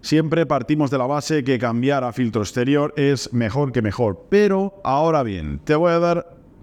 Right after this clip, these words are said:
una recomendación. Por ejemplo, vamos a ponerle nombres a las cosas. Si tenemos un acuario de sesenta litros, por ponerte un ejemplo, pues no pongas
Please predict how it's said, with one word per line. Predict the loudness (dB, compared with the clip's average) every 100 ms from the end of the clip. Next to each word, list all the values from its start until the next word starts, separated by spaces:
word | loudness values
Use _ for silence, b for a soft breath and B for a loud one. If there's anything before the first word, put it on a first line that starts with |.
| -8 0
una | 2 2
recomendación. | 2 0 2 0 2 0 0 0 -2 -4
Por | -4 0 0
ejemplo, | 0 0 -2 -4 -2
vamos | -2 -2 -2
a | 0
ponerle | 0 0 0 0 0 -6 B B B B B 0
nombres | 2 2 2 2 2 0 -2 -6
a | -2 0
las | 0 0
cosas. | 0 0 -2 -8 -10 -14 -18 -20 -20
Si | -2 0
tenemos | 2 4 4 2
un | 0
acuario | 2 2 2 2
de | 0
sesenta | 2 0 2 2 2
litros, | 2 2 0 0 -4 -10 -18 -20 -20 -20 -18 -2
por | 0 2
ponerte | 2 2 2
un | 0
ejemplo, | 0 0 2 2 2 0 -6 B B B B B B B B -20 -20 -20 -6
pues | 2 4 4 2 -2 -2
no | 2 4 2 2
pongas | 0 2 0 -2 -4